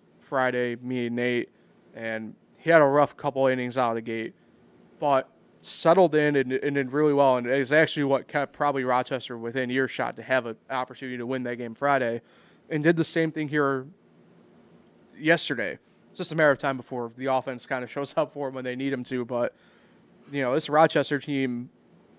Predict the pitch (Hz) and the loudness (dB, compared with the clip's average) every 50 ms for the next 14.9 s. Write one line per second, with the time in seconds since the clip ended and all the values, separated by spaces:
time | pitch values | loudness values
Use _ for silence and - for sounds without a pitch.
0 | _ _ _ _ _ _ - _ _ _ - _ _ _ _ _ _ - 147 165 | _ _ _ _ _ _ -20 _ _ _ -20 _ _ _ _ _ _ -14 -6 -2
1 | 202 226 208 - 233 226 220 - 233 220 214 214 214 262 294 311 240 - - - | 0 0 2 2 2 0 0 -2 -2 2 2 2 2 4 4 4 4 4 2 -2
2 | - 160 147 - 151 147 143 135 - - 147 147 147 160 165 160 151 139 139 135 | -2 -2 -2 -2 -2 -2 -2 -2 -2 -2 -4 0 2 2 2 2 2 2 2 4
3 | 127 123 120 - - - _ - - 117 113 - - - 139 - - _ - - | 2 2 0 -6 -16 -20 _ -20 -20 -20 -18 -14 -10 -10 -10 -10 -10 _ -4 -2
4 | 151 151 143 131 139 139 135 - 147 147 143 135 - 147 135 123 - - 143 139 | -2 0 0 0 -2 -2 -2 2 2 2 2 2 -2 -4 -6 -4 -2 0 2 2
5 | 131 120 127 139 143 139 123 - - - - 139 131 123 117 _ - 139 127 123 | 2 2 2 0 -2 -4 -10 -10 -14 -14 -10 -6 -6 -6 -6 _ -6 -4 -2 -2
6 | 120 113 117 117 117 _ _ _ _ _ _ _ _ _ _ _ - 123 120 120 | -2 -4 -6 -10 -14 _ _ _ _ _ _ _ _ _ _ _ -10 -8 -8 -6
7 | 123 123 123 117 117 117 - _ - 131 120 120 123 123 - - - 143 127 - | -6 -6 -6 -6 -8 -10 -12 _ -10 -8 -8 -6 -8 -8 -8 -6 -4 -4 -4 -4
8 | - 131 120 120 117 113 - - - 131 120 120 131 156 - - - - 139 139 | -6 -8 -8 -6 -6 -6 -6 -8 -8 -8 -4 0 0 0 0 -2 -6 -4 -4 -4
9 | 139 131 123 131 123 117 120 127 143 165 175 170 - 160 139 - - 127 120 117 | -4 -4 -6 -8 -10 -8 -6 -2 2 2 2 2 0 -6 -10 -8 -8 -8 -6 -8
10 | 120 117 - _ _ _ _ _ _ - _ - 131 147 160 175 170 - - 170 | -8 -12 -16 _ _ _ _ _ _ -20 _ -6 -2 2 2 2 2 2 2 2
11 | 160 160 151 143 156 156 139 - 151 139 127 147 151 143 131 _ - 156 160 139 | 2 2 4 6 6 6 6 2 -2 -4 -2 -2 -2 -2 -2 _ -4 -4 -2 -2
12 | 143 151 151 151 147 127 127 120 - - 156 151 143 143 147 147 147 143 139 127 | 0 0 2 0 0 -2 -6 -8 -4 -2 -2 0 2 2 2 4 4 2 0 -2
13 | 127 123 120 139 135 - - 151 151 156 143 - 160 160 165 151 131 - 160 175 | -6 -8 -6 -6 -8 -8 -4 0 2 2 2 2 0 -2 -2 -4 -4 -2 -2 0
14 | 185 170 165 127 156 160 175 175 170 165 156 170 180 180 160 151 - - | 0 0 -2 -2 -2 -2 -2 0 0 0 2 4 4 4 4 4 2 -2